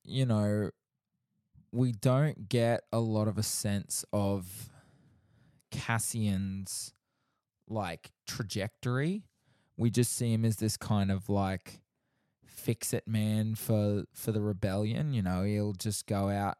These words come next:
and they send him to basically be an assassin.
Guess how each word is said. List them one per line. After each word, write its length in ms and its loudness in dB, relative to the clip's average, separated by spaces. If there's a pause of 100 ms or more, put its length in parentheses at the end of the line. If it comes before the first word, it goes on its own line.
and 400 -4
they 220 -2
send 320 0
him 320 -2 (100)
to 80 -2
basically 380 0
be 120 -2
an 100 -4
assassin. 760 -4